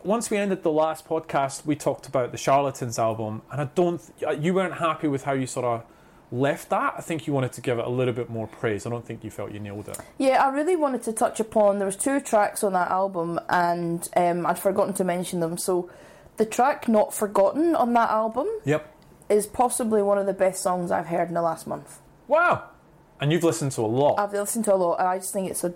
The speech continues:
Speaker 2: I think it's a beautiful song.
Speaker 1: Okay.
Speaker 2: I really recommend that people go and have a listen to that.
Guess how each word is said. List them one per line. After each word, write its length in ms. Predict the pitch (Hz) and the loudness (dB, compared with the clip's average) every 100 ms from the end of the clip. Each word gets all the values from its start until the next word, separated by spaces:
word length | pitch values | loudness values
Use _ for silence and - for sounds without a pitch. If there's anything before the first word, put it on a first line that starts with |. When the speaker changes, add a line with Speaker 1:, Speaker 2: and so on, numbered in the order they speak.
| - | 2
Speaker 2:
I 120 | 190 | 4
think 160 | 185 185 | 2 -2
it's 100 | 175 | -6
a 60 | |
beautiful 380 | 165 190 196 185 | -4 -4 -4 -6
song. 320 | - 185 254 359 | -2 0 0 -2
Speaker 1:
Okay. 260 | 127 135 156 190 | -2 -2 -2 0
Speaker 2:
I 80 | |
really 220 | 190 190 190 | 2 2 2
recommend 460 | 190 185 190 175 | 0 2 0 0
that 100 | 170 | -4
people 240 | - 180 175 | -6 -4 -4
go 140 | 180 | -2
and 100 | 175 | -2
have 120 | 165 | -2
a 40 | 165 | 0
listen 260 | 170 - 180 | -2 -2 0
to 100 | 185 | 2
that. 320 | 285 - | 2 0